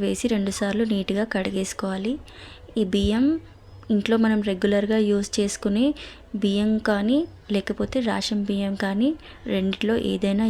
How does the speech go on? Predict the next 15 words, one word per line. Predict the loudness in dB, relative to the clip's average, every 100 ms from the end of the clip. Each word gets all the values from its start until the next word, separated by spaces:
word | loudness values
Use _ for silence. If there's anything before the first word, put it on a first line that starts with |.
| 2
యూజ్ | -2 -2 -4
చేసుకోవచ్చు. | -4 -6 -6 -6 -2 -2 -2 -4 -20 _ _
ఇలా | 4 8
కడిగేసిన | 6 8 6 6 6 4 8
పప్పుని | 6 8 6 6 2
పక్కన | 0 2 0 2
పెట్టేసేయాలి. | 0 0 0 0 0 0 0 0 -4 -18 -18 -20 -10 -4 0
ఇప్పుడు | 4 4 2 -4 -20 -20 -20 _ _ -12 -8
స్టవ్ | -2 0 0 0
పైన | 0 0 -2 -4 -12 -20 -20 -12 -6
ఒక | -4 -2
గిన్నె | -2 0 0
పెట్టేసి | -2 0 -2 -2 -2 -4 -6 -20 -20 -20 -14 -4 -2
అందులో | 0 2 0 -2 -10 -20 -20 -20 -6 -4
మనం | -2